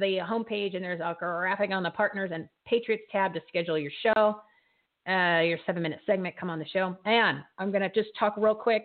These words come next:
and then I'm gonna let everybody go. Um, live audience. Oh, my goodness. The audience, I wanna thank everyone who's been listening to the show,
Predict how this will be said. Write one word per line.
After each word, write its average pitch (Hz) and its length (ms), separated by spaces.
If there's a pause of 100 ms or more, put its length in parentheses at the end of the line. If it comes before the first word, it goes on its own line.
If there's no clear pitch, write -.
and 190 220
then 185 160
I'm 190 60
gonna 185 120
let 185 120
everybody 185 260
go. 208 440 (400)
Um, 175 400 (220)
live 214 340
audience. 226 420 (100)
Oh, 226 100
my 208 140
goodness. 170 320 (180)
The 190 380
audience, 220 480 (220)
I 202 40
wanna 190 240
thank 214 180
everyone 214 200
who's 190 100
been 180 140
listening 220 300
to 214 40
the 190 80 (100)
show, 208 200